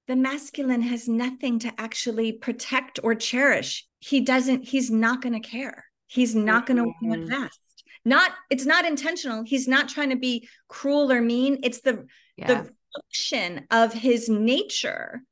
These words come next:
Speaker 2: Yeah.
Speaker 1: to actually be inspired and to, to organically respond with a feeling.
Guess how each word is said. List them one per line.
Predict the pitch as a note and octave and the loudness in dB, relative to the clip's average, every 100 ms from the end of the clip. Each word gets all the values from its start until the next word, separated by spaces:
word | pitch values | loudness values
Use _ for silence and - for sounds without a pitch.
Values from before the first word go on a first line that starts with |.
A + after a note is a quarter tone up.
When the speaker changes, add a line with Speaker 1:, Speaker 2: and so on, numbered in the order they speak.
| - | -6
Speaker 2:
Yeah. | D#3 D#3 | -2 0
Speaker 1:
to | D#3 D#3 D3+ - - - - | 2 0 -2 -10 -18 -18 -8
actually | B3 B3 A3 - | -2 0 -2 -4
be | C4+ C4+ C4 B3+ B3+ - _ - | -2 0 0 0 -4 -10 _ 0
inspired | B3+ A#3+ - - - C4 D4 D4 A#3 G#3+ - | 2 2 -2 -4 4 4 6 4 0 0 -6
and | - A3+ | -6 -4
to, | A3+ B3+ A3+ - _ | -4 -4 -6 -8 _
to | - C4 - | -4 -2 2
organically | B3+ A3+ A#3 A#3 B3+ C4+ C4+ A#3+ | 2 2 2 2 2 2 0 -2
respond | A3 A3 - - G3 G#3 A#3+ C4+ - - _ _ | -2 -4 -8 -6 -4 -2 0 -2 -4 -14 _ _
with | - A3+ | 0 0
a | A3+ | 0
feeling. | A3+ - B3+ C4 A#3 G#3 | -6 -4 -2 0 -2 -6